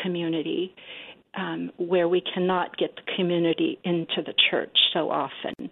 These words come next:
So if that's your burden for evangelism, and, um, you have a heart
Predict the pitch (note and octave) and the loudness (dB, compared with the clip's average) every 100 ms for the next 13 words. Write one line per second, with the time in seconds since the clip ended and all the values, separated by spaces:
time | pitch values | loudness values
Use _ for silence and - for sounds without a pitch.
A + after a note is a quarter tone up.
0 | - - - - F3 E3+ G#3+ G#3+ - G3 | -12 -12 -12 -2 -2 2 2 4 6 6
1 | - E3+ D#3+ C#3 B2+ - - _ - G3 | 4 4 2 2 -2 -4 -6 _ -2 2
2 | F3+ F3 D#3+ D#3+ F3 D#3 D3+ - C#3+ D3+ | 4 4 4 4 2 2 2 0 -2 -2
3 | D#3+ - E3 D#3 D#3+ D#3 - E3+ D#3+ D#3+ | -6 -6 -4 -2 -2 -4 -6 -8 -8 -4
4 | E3 - D3+ - F3 - | -2 -2 -2 -2 0 -2